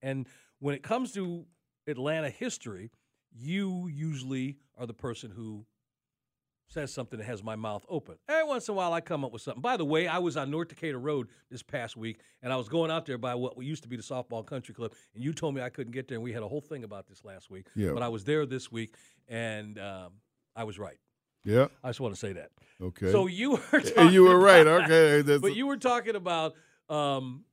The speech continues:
Speaker 1: as we were watching T V, there was a shot of downtown, and there was a, a segment on the Georgian Terrace Hotel.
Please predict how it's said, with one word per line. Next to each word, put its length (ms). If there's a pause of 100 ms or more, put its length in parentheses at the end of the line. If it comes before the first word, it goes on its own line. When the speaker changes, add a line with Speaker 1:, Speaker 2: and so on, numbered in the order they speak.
(320)
Speaker 1:
as 160
we 140
were 80
watching 400
T 160
V, 180
there 180
was 160
a 60
shot 280
of 100
downtown, 640
and 80
there 80
was 180
a, 220
a 40
segment 360
on 140
the 120 (340)
Georgian 300
Terrace 540 (880)
Hotel. 340